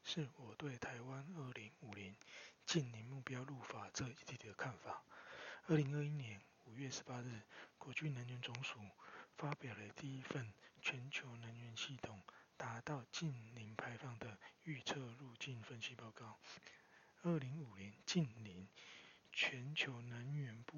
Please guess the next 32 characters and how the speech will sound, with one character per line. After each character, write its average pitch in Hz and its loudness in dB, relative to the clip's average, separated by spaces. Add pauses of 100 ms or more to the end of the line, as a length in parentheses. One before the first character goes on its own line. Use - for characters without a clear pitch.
门 107 -4 (1120)
路 156 0
径 139 2
图， - -2 (440)
希 - -2
望 147 2
有 104 -10
助 143 -6
于 117 -8
各 135 -4
国 - -12
制 - -8
定 117 -2
能 107 0
源 139 2
的 104 -4
相 117 0
关 113 -6
政 107 -8
策。 98 -6 (1200)
二 180 12
零 139 6
二 156 8
一 156 6
年 135 2
十 - -2
一 117 -6
月， 123 -4 (800)
格 139 2
拉 139 2
斯 147 4
哥 139 0